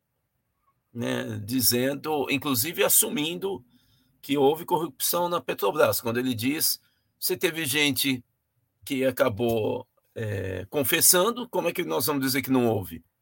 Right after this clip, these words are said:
né? A própria pessoa confessou. Então,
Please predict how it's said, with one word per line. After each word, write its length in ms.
né? 180
A 20
própria 360
pessoa 360
confessou. 640
Então, 360